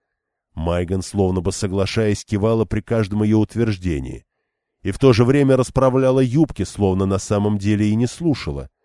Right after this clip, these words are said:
«Если узы могут быть изменены в чём-то одном», произнесла она, когда Эгвейн закончила, «то могут быть изменены и в другом. Возможно, удастся найти способ уладить общее ощущение,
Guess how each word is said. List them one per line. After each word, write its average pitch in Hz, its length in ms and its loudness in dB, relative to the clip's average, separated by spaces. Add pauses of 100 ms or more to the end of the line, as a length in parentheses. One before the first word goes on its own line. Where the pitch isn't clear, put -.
(680)
«Если 127 480 -4
узы 120 360 0
могут 110 360 4
быть 104 220 -2
изменены 113 540 0
в - 60 -8
чём-то 101 420 -2
одном», 185 340 -4 (360)
произнесла 87 600 -2
она, 98 200 -2
когда 92 380 -2
Эгвейн 90 300 -2
закончила, 73 680 -4 (420)
«то 202 120 4
могут 214 300 -2
быть 202 200 -4
изменены 190 520 -2
и - 20 0
в 170 60 -10
другом. 92 540 -2 (460)
Возможно, 123 600 0
удастся 110 440 -2
найти 113 280 -2
способ 110 540 -4
уладить 160 480 -2
общее 123 380 2
ощущение, 113 840 -4